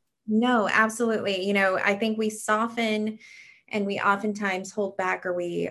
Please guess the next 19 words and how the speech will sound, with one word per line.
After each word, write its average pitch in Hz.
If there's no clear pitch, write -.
or, -
or 175
we 170
try 233
to 208
shove 240
ourselves 214
into 180
a 175
smaller 214
space, -
take 226
up 208
less 185
space, -
and 220
instead 214
recognize 226
that 180